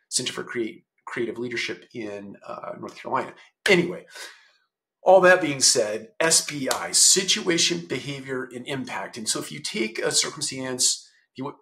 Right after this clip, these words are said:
put real practical application to this. You take a circumstance like someone's late on a repeated basis. You bring somebody in, you sit them down, and you say, "Hey, look, the situation is that you are late. You've been late ten times over the course of the last thirty days. The behavior of being late is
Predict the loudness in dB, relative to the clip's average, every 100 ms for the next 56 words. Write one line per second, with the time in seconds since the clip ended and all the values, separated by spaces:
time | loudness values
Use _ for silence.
0 | -10 -10 -4 4 4 4 0 -2 -2 -2
1 | -2 -10 -4 -4 -4 -4 -4 -4 -6 -8
2 | -6 -6 -4 -4 -2 -4 -4 -6 -8 -10
3 | -12 -2 -2 -2 -10 -10 -8 -10 -10 -10
4 | -6 -4 -4 -4 -6 -6 -4 -2 -4 -6
5 | -6 -4 -2 -4 -4 -6 -4 -4 -6 -2
6 | -2 -2 -6 -6 -6 -12 -16 _ _ _
7 | _ _ -2 0 2 2 2 0 -2 -4
8 | -6 -4 -2 -2 -4 -6 -6 -8 -4 -4
9 | -4 -10 -12 -10 -10 -8 -8 -6 -6 -8
10 | -8 -10 -4 0 0 0 -2 -2 -2 -2
11 | -4 -4 _ _ _ -10 -2 -2 -2 -4
12 | -6 -8 -10 -10 -10 -12 _ _ _ _
13 | _ -10 -6 -4 0 0 2 0 -2 -2
14 | -2 -4 -6 -8 -10 -8 -8 -6 -6 -6
15 | -10 _ -6 -2 0 0 -2 -2